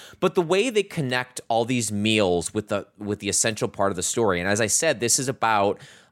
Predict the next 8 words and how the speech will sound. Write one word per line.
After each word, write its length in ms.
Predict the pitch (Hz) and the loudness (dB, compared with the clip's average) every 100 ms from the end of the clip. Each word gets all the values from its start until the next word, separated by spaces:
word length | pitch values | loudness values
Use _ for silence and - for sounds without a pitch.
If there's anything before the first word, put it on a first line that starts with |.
| - | -4
um, 440 | 101 95 92 92 - | 0 0 -2 -6 -2
a 240 | 101 104 - | 0 0 0
immigrant 480 | 120 135 147 143 - | -2 0 -2 -4 -2
family 640 | 123 113 107 92 87 90 | -2 0 0 0 0 -2
that, 340 | 82 95 92 | -2 -2 -2
or 200 | 95 104 | 0 0
immigrant 480 | - 117 135 147 135 | 0 0 2 0 -2
parents 640 | - 120 113 92 95 - | -2 2 2 2 0 -4